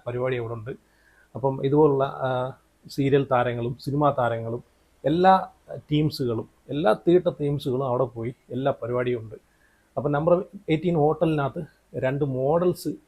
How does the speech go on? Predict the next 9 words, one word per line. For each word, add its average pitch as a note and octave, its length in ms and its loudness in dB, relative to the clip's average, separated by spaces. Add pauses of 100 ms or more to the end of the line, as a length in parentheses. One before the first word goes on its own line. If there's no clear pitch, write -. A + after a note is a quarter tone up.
(140)
ഉം, C3 220 -6
രണ്ടായിരത്തി C3 400 0
ഇരുപത്തൊന്നില് B2+ 560 -2
കാർ B2 180 2
ആക്സിഡന്റിനകത്ത് C3 680 -4
ദുരൂഹ F3 320 4
ചാ-, C#3+ 260 0
ദുരൂഹ D3 380 0
സാഹചര്യത്തിൽ B2 600 -2